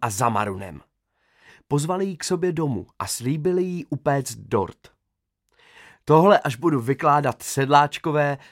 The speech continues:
Drahuně a Pavelkové,“ libovala si.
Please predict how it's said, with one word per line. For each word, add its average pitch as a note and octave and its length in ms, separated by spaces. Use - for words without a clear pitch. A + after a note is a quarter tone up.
Drahuně C#3 720
a G#2+ 80
Pavelkové,“ G#2 800
libovala G2 540
si. - 260